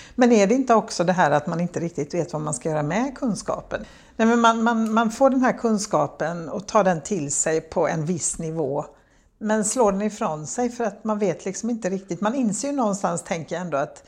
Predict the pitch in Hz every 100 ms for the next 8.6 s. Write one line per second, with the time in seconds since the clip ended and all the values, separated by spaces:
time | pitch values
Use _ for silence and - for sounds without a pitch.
0 | - - - 208 214 220 202 - 233 247
1 | 220 160 196 196 196 185 170 165 - 175
2 | - 156 175 147 156 214 247 240 220 196
3 | 185 170 160 170 185 - 214 - - -
4 | 285 - 294 262 233 233 202 - - -
5 | - 226 233 254 220 214 208 202 233 220
6 | 196 220 208 185 196 175 165 147 170 143
7 | 165 - - - _ _ - 202 233 285
8 | 247 - 175 165 -